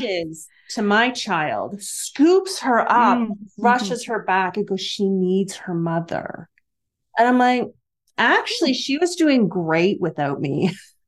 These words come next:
Speaker 2: Yeah.
Speaker 1: And what have you just told my kid? Right?
Speaker 2: Yeah.
Speaker 1: And so then, even though I was in that moment, and I am far from a perfect parent, but in that moment, I was giving my child exactly what she needed.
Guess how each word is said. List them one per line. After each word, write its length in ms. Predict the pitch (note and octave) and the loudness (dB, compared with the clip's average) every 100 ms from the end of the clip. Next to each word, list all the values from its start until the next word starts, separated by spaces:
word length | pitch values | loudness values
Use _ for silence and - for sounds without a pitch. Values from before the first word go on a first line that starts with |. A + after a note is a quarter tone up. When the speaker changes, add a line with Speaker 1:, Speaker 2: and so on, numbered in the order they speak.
| _ - | _ -2
Speaker 2:
Yeah. 300 | G#3+ G3 D#3+ - _ A#3 | 2 4 2 -4 _ 0
Speaker 1:
And 160 | A#3 | 4
what 120 | C4 | 4
have 120 | E4 D4+ | 6 4
you 120 | D4 | 4
just 220 | C4 B3+ | 2 0
told 240 | B3 A3+ | 2 2
my 140 | A3+ G3+ | 2 0
kid? 500 | G3+ D#4 F#3 A2 E3+ _ _ _ _ _ | 2 0 0 -4 -12 _ _ _ _ _
Right? 200 | F3+ G3 | 0 4
Speaker 2:
Yeah. 160 | C4+ C4 | 4 2
Speaker 1:
And 120 | B3+ - - | 0 -8 -10
so 260 | - A#3 | -4 -2
then, 560 | G#3+ C4 D#4+ A#3+ A3+ A#3 _ _ - | 2 2 4 2 -4 -8 _ _ -4
even 280 | A#3+ C4 B3+ | 0 4 4
though 180 | A3 G#3+ | 4 4
I 260 | G#3+ A3 | 2 2
was 260 | A3+ G#3+ G3+ | 2 -2 -4
in 180 | A3 G#3+ | -2 2
that 200 | G#3 F#3+ | 2 2
moment, 500 | G3 A3 A#3 E3 D3+ | 2 0 0 -2 -2
and 100 | G3 | 0
I 40 | G3 | 0
am 140 | F#3+ | 0
far 460 | G3 - G3 G3 G3 | -2 2 2 2 0
from 120 | F#3+ | -6
a 40 | |
perfect 440 | F3 F#3 F3+ - - | -4 -6 -6 -8 -2
parent, 360 | A#3 F#3+ C3+ | 0 0 0
but 140 | F3 - | -4 -2
in 180 | A#3+ A#3+ | 2 2
that 180 | G#3+ | 2
moment, 560 | F#3 G#3 C#4 A#3 E3 - _ _ - | 2 2 2 2 0 -4 _ _ -2
I 120 | A#3+ | 0
was 180 | D4+ A3+ | 2 0
giving 260 | A#3+ A#3 | 0 0
my 140 | A3+ G3 | 2 2
child 300 | - F#3+ F3 | 2 0 0
exactly 680 | F3 F#3 A#3+ B3 B3+ F#3 | -2 0 2 0 -2 -4
what 140 | E3 - | -4 -6
she 180 | - F3+ | -4 2
needed. 580 | B3+ D#4 E3 E2+ F2+ | 4 4 2 -2 -8